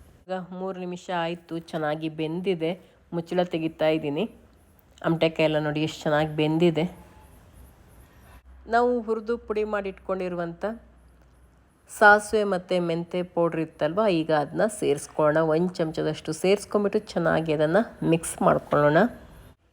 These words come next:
ಎರಡು ಚಮಚದಷ್ಟು ಅಚ್ಚ ಖಾರದ ಪುಡಿಯನ್ನು ಸೇರಿಸ್ಕೊಳ್ತಾ ಇದ್ದೀನಿ. ಗುಂಟೂರು ಮೆಣಸು ಮತ್ತು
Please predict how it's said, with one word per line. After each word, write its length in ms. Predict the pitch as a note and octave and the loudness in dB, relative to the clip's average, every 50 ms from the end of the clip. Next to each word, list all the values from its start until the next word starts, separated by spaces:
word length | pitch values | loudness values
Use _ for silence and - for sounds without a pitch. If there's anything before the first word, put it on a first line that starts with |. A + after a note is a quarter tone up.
| _ _ _ _ _ - | _ _ _ _ _ 0
ಎರಡು 240 | G3 F#3+ G3+ A3+ B3 - | 2 2 4 2 0 -4
ಚಮಚದಷ್ಟು 560 | - B3 A#3+ A3+ A3+ G#3+ G#3+ G#3 G#3+ - - A#3 - - - | -4 -4 -4 -4 -6 -4 -4 -4 -6 -4 -4 -4 -4 -2 -2
ಅಚ್ಚ 180 | F3 F3+ - - A3 A3 | -4 -4 -4 -6 -4 0
ಖಾರದ 280 | A3 G3+ F#3+ F3+ F3 F#3 F3+ - | 2 0 0 0 -2 -6 -6 -6
ಪುಡಿಯನ್ನು 360 | F3+ E3+ E3 E3 D#3+ E3 F3 F3+ - | -6 -4 -4 -4 -2 -4 -6 -6 -4
ಸೇರಿಸ್ಕೊಳ್ತಾ 640 | - E3 D#3+ E3 - - - D#3 D#3 D#3 - - D#3+ E3 | -4 -4 -4 -6 -8 -8 -6 -6 -6 -6 -4 -4 -4 -2
ಇದ್ದೀನಿ. 220 | D#3+ D#3 D#3 E3 E3+ E3 E3+ | -2 -4 -4 -4 -6 -4 -4
ಗುಂಟೂರು 360 | F3+ F#3+ F#3+ - A3+ A#3 A3+ G#3 | -4 -4 -2 -2 -2 -2 0 0
ಮೆಣಸು 260 | G3 F#3 F3 F3+ - F3+ E3+ | -2 -2 -4 -4 -4 -2 -2
ಮತ್ತು 220 | D#3+ E3 - F3 | -2 -2 0 0